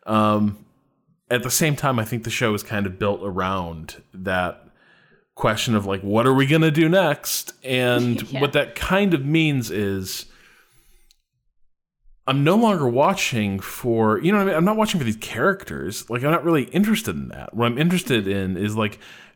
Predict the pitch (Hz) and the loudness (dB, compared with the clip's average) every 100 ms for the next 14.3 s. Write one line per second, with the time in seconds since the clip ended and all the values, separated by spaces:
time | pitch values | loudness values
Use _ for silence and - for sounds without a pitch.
0 | - 120 123 127 131 127 117 113 107 - | -4 0 4 4 4 2 4 4 2 -2
1 | - _ _ _ 127 123 113 110 - - | -20 _ _ _ -2 2 2 0 -4 -4
2 | 135 113 98 76 87 101 98 98 101 - | -2 -2 -4 -6 -4 -2 -2 -2 -4 -2
3 | 101 95 104 101 110 110 110 107 101 92 | 0 2 0 0 4 6 6 4 0 -2
4 | - - 107 101 95 - - 98 107 95 | -6 -6 -2 0 0 -4 -10 -10 -4 -4
5 | 95 - 107 - 113 - 90 - 104 101 | -6 -6 -4 -2 -2 -4 -8 -4 -2 0
6 | 85 58 73 - - 95 92 - 85 80 | -2 -6 -16 -20 -12 -8 -6 -8 -10 -8
7 | 76 78 50 50 - - - - - _ | -8 -10 -14 -18 -20 -20 -20 -20 -20 _
8 | - 123 123 120 165 151 131 120 - 123 | -2 0 0 0 0 2 2 0 -2 -4
9 | 131 113 - 233 226 - 110 95 104 104 | -2 -4 -2 -2 0 -2 -2 -2 -2 0
10 | 107 107 113 98 95 90 - 190 185 - | -2 -2 -6 -2 -4 -4 -4 -4 -4 -2
11 | 104 87 76 58 - - - - 117 120 | -2 -4 -8 -12 -16 -20 -20 -4 0 0
12 | 123 151 147 143 123 113 104 - 190 196 | 0 -2 0 0 0 0 -2 -2 0 2
13 | 113 95 107 98 90 92 90 98 98 95 | 2 -2 -4 -4 -4 -4 -4 -6 -4 -4
14 | 92 90 | -6 -6